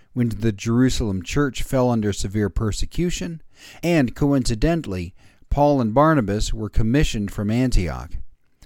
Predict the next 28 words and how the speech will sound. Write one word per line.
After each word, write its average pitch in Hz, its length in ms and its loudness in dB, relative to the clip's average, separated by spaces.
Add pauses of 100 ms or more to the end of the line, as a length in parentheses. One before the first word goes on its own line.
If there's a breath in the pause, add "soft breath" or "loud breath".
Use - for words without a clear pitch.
(140)
Luke's 143 340 4
focus 123 720 0
has 127 240 -2
been 120 200 2
on 117 200 -2
Paul's 104 420 -2
journeys. 98 640 -2 (1000)
This 131 180 2
is 135 120 -2
perhaps 139 580 0
due 110 320 0
to 131 180 2
his 135 160 2
proximity 127 720 -2
to 107 100 -4
Paul's 90 460 -4
work, - 400 -4 (760 soft breath)
but 131 120 6
it 127 100 4
is 127 160 4
also 147 440 2
evidence 85 600 -4 (160 soft breath)
of 113 140 -4
how 120 120 4
dangerous 107 800 0
things 139 360 0
had 160 120 -2
become 156 560 0